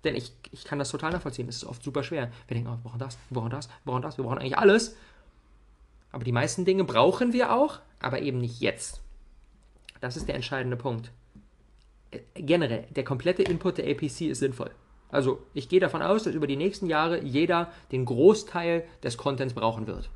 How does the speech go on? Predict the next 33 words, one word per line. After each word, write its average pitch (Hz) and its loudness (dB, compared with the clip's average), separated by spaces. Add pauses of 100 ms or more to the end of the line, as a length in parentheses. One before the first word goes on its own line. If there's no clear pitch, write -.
(840)
Aber 123 -2
eben 147 -2
noch 139 -4
nicht 120 -6
jetzt 131 -10
gerade. 127 -8
Deswegen 143 -2
sehe 156 0
ich 139 -2
nicht 156 -8
die 170 0
Awesome 151 -4
People 156 -2
Conference 147 -4
als 139 -2 (260)
„Gönn 156 4
dir 143 4
jetzt 127 2
alles 196 4
und 160 0
versuch 143 0
alles 147 2
auf 123 -8
einmal 127 0
zu 123 -6
verändern“, 147 -2 (260)
sondern 151 2 (320)
eher 226 6
„Gönn 208 2
dir 220 2
jetzt 220 0
fünf 233 -4
Interviews, 139 -2